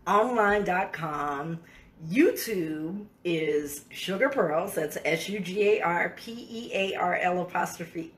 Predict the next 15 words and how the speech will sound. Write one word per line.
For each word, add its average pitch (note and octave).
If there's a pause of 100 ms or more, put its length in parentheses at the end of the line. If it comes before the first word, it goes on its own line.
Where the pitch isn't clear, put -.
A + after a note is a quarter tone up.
S. C4 (640)
And A3+
Instagram F3+
is E3+
sugar G#3
pearl F3+ (140)
underscore F3 (240)
online. C#3 (2750)
We're D#4+
doing E4+
a C4
whole D4
thing A#3+ (1600)
this A#3
year, F#3+